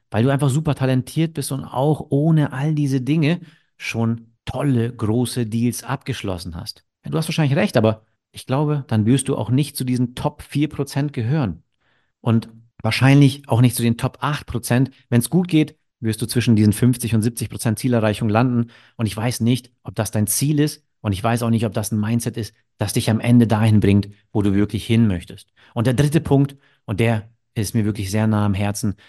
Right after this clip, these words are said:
nimm den Hörer in die Hand. Letztens erst habe ich eine Umfrage gesehen,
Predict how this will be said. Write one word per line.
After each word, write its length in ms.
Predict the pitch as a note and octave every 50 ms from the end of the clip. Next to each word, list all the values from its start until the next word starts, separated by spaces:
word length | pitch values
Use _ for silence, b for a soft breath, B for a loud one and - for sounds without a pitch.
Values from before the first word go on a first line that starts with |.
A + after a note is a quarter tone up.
| b b b b b
nimm 460 | - G#2 G#2+ A2+ A#2+ A#2+ B2+ B2+ B2 B B B B B B _
den 180 | A#2 G#2+ G#2 G#2 - - -
Hörer 460 | A#2 A2+ A2+ A#2 A2 A#2 A2+ A2+ A2+ - _ _ _
in 380 | _ A2+ G2+ G2+ G2+ G#2+ A#2 - _
die 280 | F#2+ F2+ F#2+ F#2+ E2
Hand. 320 | D#2 G2+ A2 G2 F2 E2 - _ _ _ _ _ _ _ _ -
Letztens 720 | G2+ G2 G#2+ A#2+ C#3+ - - - - - C3+ C#3+ C3 -
erst 320 | - A#2 A#2+ A#2+ A#2+ -
habe 120 | A2+ A2 A2
ich 60 | G#2
eine 140 | G2+ A2+ A#2
Umfrage 480 | B2 C#3 - A2+ G#2+ G2+ F#2+ F#2 F#2+
gesehen, 420 | F2+ F2+ F2 E2+ F2+ F#2 A2 A#2+